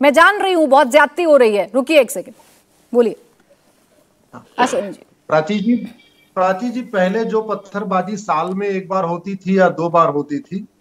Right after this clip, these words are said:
Speaker 2: वो बढ़ते बढ़ते महीने में एक बार दो बार होने लग गई और अब तो बढ़ते बढ़ते हर हफ्ते होने लग गई।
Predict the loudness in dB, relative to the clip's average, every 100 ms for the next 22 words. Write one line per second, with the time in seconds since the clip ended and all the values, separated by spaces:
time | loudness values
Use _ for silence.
0 | -8 -4 0 0 2 2 2 0 -2 0
1 | 0 -2 _ _ -6 -4 -2 -2 0 0
2 | 0 0 2 2 0 0 0 0 -2 -4
3 | -4 -2 0 0 -2 -4 -4 -4 -2 -2
4 | 0 0 0 0 -2 -4 -4 -4 -6 -10
5 | -12 -16